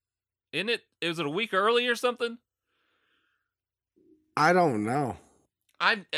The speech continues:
Speaker 1: this is the first time in my whole life that it wasn't, like, a three-week buildup to, you know, daylight savings time's coming, so you better get
Speaker 2: Here,
Speaker 1: ready
Speaker 2: here
Speaker 1: for
Speaker 2: comes
Speaker 1: it.
Speaker 2: day-,
Speaker 1: You need,
Speaker 2: daylight
Speaker 1: uh,
Speaker 2: savings
Speaker 1: you
Speaker 2: coming.
Speaker 1: it's gonna mess up your sleep schedule.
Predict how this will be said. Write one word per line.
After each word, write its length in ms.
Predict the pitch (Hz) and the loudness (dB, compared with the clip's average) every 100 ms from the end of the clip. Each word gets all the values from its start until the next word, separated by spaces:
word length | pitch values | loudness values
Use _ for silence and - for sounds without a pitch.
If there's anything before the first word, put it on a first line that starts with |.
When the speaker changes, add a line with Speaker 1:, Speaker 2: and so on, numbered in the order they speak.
| 160 | -4
Speaker 1:
this 120 | 180 | -4
is 40 | |
the 80 | 214 | -4
first 260 | - 208 - | -2 -2 0
time 100 | 180 | 0
in 60 | |
my 100 | 151 | 0
whole 300 | 117 156 165 | 0 0 2
life 420 | 139 139 113 - - | 2 2 0 -6 -10
that 180 | 123 120 | -8 -6
it 100 | 120 | -2
wasn't, 320 | 143 135 123 | 0 0 -2
like, 180 | 123 - | -4 -4
a 60 | 104 | -6
three-week 680 | - 135 135 127 127 107 98 | -6 -2 0 0 -2 -4 -4
buildup 460 | 110 113 101 87 | -4 -2 -4 -6
to, 200 | 117 104 | -10 -8
you 120 | 120 | -6
know, 160 | 156 151 | -4 -2
daylight 360 | 131 131 131 120 | -2 0 -2 -4
savings 340 | 131 107 90 | -8 -10 -14
time's 260 | 95 80 - | -14 -14 -14
coming, 300 | 87 82 82 | -16 -16 -20
so 120 | - | -16
you 160 | 95 135 | -10 -4
better 200 | 135 123 | -2 2
get 80 | 135 | 4
Speaker 2:
Here, 120 | 170 | 6
Speaker 1:
ready 160 | 135 | 6
Speaker 2:
here 120 | 143 156 | 6 6
Speaker 1:
for 60 | |
Speaker 2:
comes 220 | 180 202 | 6 6
Speaker 1:
it. 40 | 160 | 8
Speaker 2:
day-, 120 | 160 | 8
Speaker 1:
You 40 | 170 | 8
need, 40 | |
Speaker 2:
daylight 280 | 156 196 202 | 8 8 8
Speaker 1:
uh, 60 | 165 | 6
Speaker 2:
savings 300 | 240 240 180 | 6 4 2
Speaker 1:
you 60 | 180 | 2
Speaker 2:
coming. 260 | 151 - | 2 2
Speaker 1:
it's 180 | 139 - | -2 -6
gonna 220 | 185 180 | -8 -6
mess 360 | 180 190 185 196 | -6 0 0 0
up 80 | 135 | -6
your 80 | |
sleep 220 | 151 185 165 | -4 -4 -4
schedule. 380 | - 110 104 | -4 -4 -6